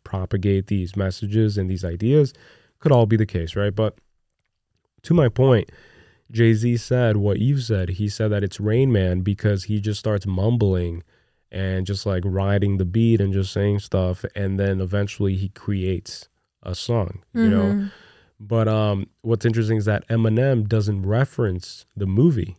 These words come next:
Speaker 1: He
Speaker 2: Yeah.
Speaker 1: says that he's possessed by this new devil. Its name is Rain Man.
Speaker 2: Yeah.
Speaker 1: So it's literally a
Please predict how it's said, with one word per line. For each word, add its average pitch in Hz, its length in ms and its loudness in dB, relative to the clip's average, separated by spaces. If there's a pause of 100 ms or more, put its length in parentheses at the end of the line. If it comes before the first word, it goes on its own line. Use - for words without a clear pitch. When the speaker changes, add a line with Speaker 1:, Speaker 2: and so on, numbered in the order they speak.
Speaker 1:
He 220 240 0
Speaker 2:
Yeah. 110 140 4
Speaker 1:
says 127 420 0
that 98 140 -2
he's 107 180 -2
possessed 104 640 -2
by 98 160 -2
this 92 240 -6
new 92 160 -4
devil. 98 600 -2 (380)
Its - 240 -10
name 101 280 0
is 92 280 -2 (160)
Rain 104 380 0
Man. 80 240 -4 (340)
Speaker 2:
Yeah. 208 540 -4
Speaker 1:
So 107 280 0
it's - 200 -4
literally 117 480 4
a 95 40 0